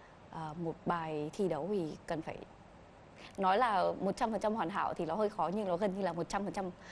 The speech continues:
không có điểm trừ nào. Khi mà không có điểm trừ thì lúc đấy mới được gọi là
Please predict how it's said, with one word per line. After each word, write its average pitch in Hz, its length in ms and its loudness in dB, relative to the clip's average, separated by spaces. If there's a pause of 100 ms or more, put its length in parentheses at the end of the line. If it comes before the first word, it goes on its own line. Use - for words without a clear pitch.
(140)
không 254 260 4
có 208 80 6
điểm 220 180 6
trừ 185 140 -6
nào. 151 220 -6 (260)
Khi - 160 -6
mà 220 180 -4
không 202 160 -4
có 180 60 0
điểm 208 260 2
trừ 156 220 -2
thì 180 140 -2
lúc 220 180 -2
đấy 175 300 0 (640)
mới 175 160 2
được 208 140 0
gọi - 140 0
là 165 220 -4